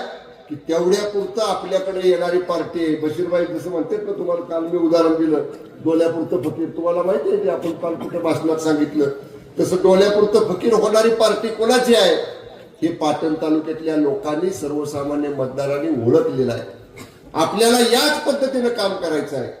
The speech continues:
याच पद्धतीनं लोकांची सेवा करायची आहे, याच पद्धतीनं पाटण विधानसभा मतदारसंघाचा विकास या ठिकाणी करायचा आहे. मी जाता जाता एवढंच सांगेन, मगाशी म्हटलं तसं आमदार एका पार्टीचा, पालकमंत्री त्याच पार्टीचा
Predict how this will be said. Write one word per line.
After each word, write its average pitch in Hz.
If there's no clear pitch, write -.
याच 233
पद्धतीनं 254
लोकांची 233
सेवा 220
करायची 185
आहे, 151
याच 208
पद्धतीनं 214
पाटण 180
विधानसभा 170
मतदारसंघाचा 156
विकास 151
या 143
ठिकाणी 127
करायचा 117
आहे. 117
मी 104
जाता 147
जाता 165
एवढंच 208
सांगेन, 196
मगाशी 175
म्हटलं 175
तसं 180
आमदार 180
एका 202
पार्टीचा, 156
पालकमंत्री 247
त्याच 247
पार्टीचा 202